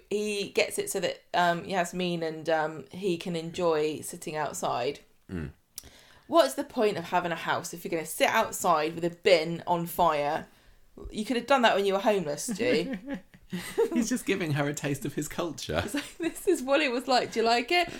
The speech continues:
Speaker 1: We also used to drink wine as well.
Speaker 2: <laughs> So they have a lovely wine tasting time, but meanwhile, Mary and Steve are tasting the horrible cheap wine and
Speaker 1: Yes.
Speaker 2: saying it tastes like paint stripper, and Steve spits it out, which is grim. And, um, Tracy tells Mary to get out,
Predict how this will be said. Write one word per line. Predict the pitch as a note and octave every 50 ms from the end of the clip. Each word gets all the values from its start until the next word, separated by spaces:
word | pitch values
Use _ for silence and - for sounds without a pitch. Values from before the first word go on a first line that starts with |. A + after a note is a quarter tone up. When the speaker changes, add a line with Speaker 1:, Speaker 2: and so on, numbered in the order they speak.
| -
Speaker 1:
We | - A#3
also | C#4 D#4+ G4+ - -
used | F#3+ F#3+ A#3 -
to | G#3
drink | F#3+ A#3 F4 C#4 A3 - -
wine | - G4 F#4 C#4 F4 - G#4+ - A3
as | - - D3+ -
well. | F4 F#4 D#4 - E3 F3+ F#3 - - -
Speaker 2:
<laughs> | - - - - - - - - -
So | F#3
they | - - G#2
have | G2+ D#3 C#3+
a | C#3+ B2+
lovely | A#2+ A2+ B2 A#2
wine | G#2+ F#2+ F2+ F2 F2
tasting | - G#2 F#2 F2+ F2 - - F2+ F2
time, | - F#2+ F2 F2 F2+
but | - -
meanwhile, | B2 C#3 C3+ B2 A#2 A#2 A2 G2+ G2
Mary | G#2 A#2+ A#2 A#2 G#2+ G2+ G2+
and | F#2+ F#2+
Steve | - - - C3+ G#2+ E2 E2 F#2+ G#2 G#2 - - - - - _ -
are | G2+
tasting | G2+ - B2+ A2+ A2+ A2+ A2+ - A#2 A2 A2
the | A2+ A2+
horrible | G#2+ D3 D#3 F3+ F#3 D#3+ C3 B2
cheap | A2+ - - G3 G3+ F#3 - -
wine | F#2 F2 F2+ G2+ A#2+ C3+
and | C3+
Speaker 1:
Yes. | - F3
Speaker 2:
saying | D#3 D3 D3 D3+ D#3
it | D3+ C#3+
tastes | - E3+ E3+ E3 -
like | F3+ F3 E3 E3+
paint | - - F#3+ G#3+ G#3+ E3 A#2
stripper, | - - A#2 G2 - - F#2 F2+
and | F2 F#2
Steve | - - D#3+ D#3 D3+ D3+
spits | - - - - - - -
it | G2+ -
out, | - F#2 E2+ F2+ G2+
which | E2 D#2+ -
is | E2 D#2+
grim. | - - E2 F2 F#2+ G2+ - - - - - - - _
And, | - F#2+ G2 F#2+ F#2+ F#2
um, | G#2 F#2+ F#2+ F#2+ F#2+
Tracy | - - - A#2+ A#2 A2+ A2+ - G2+ F#2+
tells | - - A2+ G2 G2 F#2 F#2 -
Mary | G2+ G2 F#2+ F#2 F#2 F#2
to | - G2
get | - B2+ A#2 A2+ -
out, | G#2 F#2 F#2+ F#2+ F2+ - -